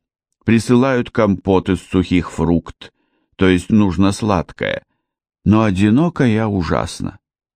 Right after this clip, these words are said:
Отсутствие ваших писем, ласковых, ободряющих слов действует на меня ужасно.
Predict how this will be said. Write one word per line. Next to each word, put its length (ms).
Отсутствие 760
ваших 420
писем, 500
ласковых, 640
ободряющих 800
слов 460
действует 720
на 120
меня 280
ужасно. 640